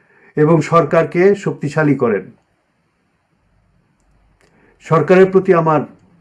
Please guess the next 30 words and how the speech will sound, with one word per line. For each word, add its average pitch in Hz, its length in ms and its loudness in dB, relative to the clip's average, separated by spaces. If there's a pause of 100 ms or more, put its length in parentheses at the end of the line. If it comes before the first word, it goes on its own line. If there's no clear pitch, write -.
(120)
বিশেষ 143 680 -2
অনুরোধ 156 520 -2 (160)
এবং 135 220 2
দাবি। 117 360 -2 (2000)
ডক্টর 175 260 4
মোহাম্মদ 214 520 4
ইউনূস 208 360 2
সাহেব 208 220 0
নিজেই 185 320 2
বলেছেন, 160 520 0 (640)
"কি 214 180 4
আমাদের 196 340 2
অন্তরায়? 139 520 -4
আমাদের 165 280 -2
সব 175 460 -2
আছে, 135 180 -4
আমরা 127 180 0
ভাগ্যবান। 139 580 -2 (560)
শুধু 175 280 0
আমাদের 175 400 0
যে 151 120 -2
প্রবলেমটা, 175 540 -4
সেই 147 180 -2
প্রবলেমটা 143 520 -4 (140)
সরায় 156 360 -2
ফেললেই 127 300 -2
হয়।" 95 200 -10 (680)
এবং 165 280 0
প্রবলেমটা 180 480 2
কি? 208 300 -6